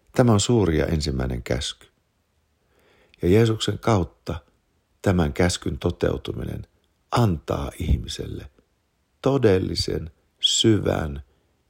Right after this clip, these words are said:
ikuisesti tyydytetyn tarkoituksen ja mielekkyyden. Minä tiedän, miksi olen olemassa.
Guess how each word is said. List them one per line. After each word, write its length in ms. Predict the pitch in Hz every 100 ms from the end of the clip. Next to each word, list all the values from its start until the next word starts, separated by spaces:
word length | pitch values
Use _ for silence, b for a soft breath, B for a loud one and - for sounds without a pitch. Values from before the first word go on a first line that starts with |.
| _
ikuisesti 680 | 127 - - 73 69 - - -
tyydytetyn 720 | 85 73 73 - - - 67 - _ _ _
tarkoituksen 760 | 104 92 78 - - - -
ja 60 | 69
mielekkyyden. 800 | 69 69 64 - _ - - - _ b b b -
Minä 220 | 95 101 -
tiedän, 540 | 139 110 78 69 64
miksi 360 | 67 71 - -
olen 360 | 71 67 60 -
olemassa. 560 | 65 58 58 - -